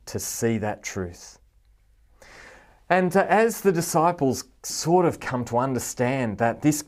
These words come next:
this guy with them is this great Son of God, Messiah, Christ, King, well, you can see why they'd be very surprised when just a few verses later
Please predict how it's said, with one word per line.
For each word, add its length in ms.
this 200
guy 380
with 320
them 380
is 240
this 200
great 380
Son 300
of 180
God, 400
Messiah, 640
Christ, 560
King, 460
well, 240
you 120
can 180
see 240
why 160
they'd 220
be 100
very 340
surprised 680
when 160
just 220
a 40
few 300
verses 440
later 360